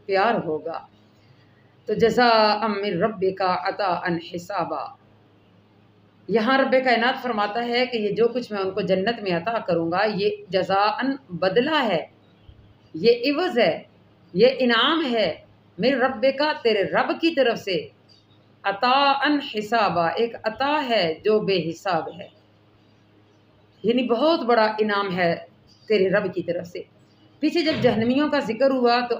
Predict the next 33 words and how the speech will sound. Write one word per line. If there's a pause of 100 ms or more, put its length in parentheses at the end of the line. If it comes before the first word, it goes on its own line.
अल्लाह
पाक
ने
फरमाया (300)
कि
जज़ाअम
विफाका,
यानी
उनको
पूरा
पूरा
बदला
दिया
जाएगा। (440)
यहाँ
पर
मेरा
रब
फरमाता
है
अपने
महबूब
को
मुखातिब
करके
कि
"ए
मेरे
महबूब", (540)
यानी
"जज़ाअम
मिर
रब्बिका",